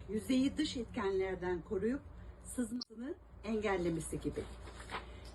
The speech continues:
Vizyon ve tutkusunu koruyarak, ilhamını her daim yaratarak, yaş alıp genç kalarak Moshe yüreğine sırladığı inançla öğrenmeyi,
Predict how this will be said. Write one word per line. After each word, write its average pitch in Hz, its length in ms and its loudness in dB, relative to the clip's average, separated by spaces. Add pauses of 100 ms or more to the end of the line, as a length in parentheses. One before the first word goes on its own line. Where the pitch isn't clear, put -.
Vizyon 453 400 12
ve 427 100 12
tutkusunu 370 600 8
koruyarak, 302 760 4 (1000)
ilhamını 294 680 12
her 359 340 8
daim 220 480 8
yaratarak, 175 760 2 (380)
yaş 330 260 10
alıp 311 340 4
genç 311 380 8
kalarak 185 580 2 (480)
Moshe 240 460 8 (640)
yüreğine 196 600 12 (440)
sırladığı 196 1040 8 (400)
inançla 240 840 8 (400)
öğrenmeyi, 214 800 8